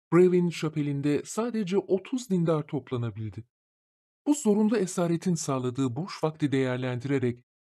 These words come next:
şöyle bir geriye dönüp Gertrude'le nasıl ilgilenmeye başladığımdan söz edeceğim.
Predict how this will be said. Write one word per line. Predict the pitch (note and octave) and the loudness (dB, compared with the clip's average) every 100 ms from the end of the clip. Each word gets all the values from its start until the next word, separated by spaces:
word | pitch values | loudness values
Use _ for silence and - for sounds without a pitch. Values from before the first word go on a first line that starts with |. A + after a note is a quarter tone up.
| _ - | _ -4
şöyle | - B3 A3 | 0 4 4
bir | |
geriye | E3 F3+ F3 F#3+ D#3+ | 4 4 6 6 4
dönüp | C3+ A#2+ - _ _ | 0 -4 -10 _ _
Gertrude'le | D3+ E3 E3+ - C3 C3 C3 - _ - | 2 2 0 -6 -4 -4 -6 -10 _ 0
nasıl | F3+ B3+ D4 A#3+ | 0 2 0 0
ilgilenmeye | G3 E3 D#3+ C3+ C3 B2 | 0 0 0 0 -2 -2
başladığımdan | A#2+ A#2+ - A#2+ A#2+ A2+ A#2 A2 | -4 -4 -4 -2 -2 -4 -4 -6
söz | - B2 A#2+ | -6 -4 -4
edeceğim. | G#2+ G#2 A2 G#2+ | -6 -8 -10 -12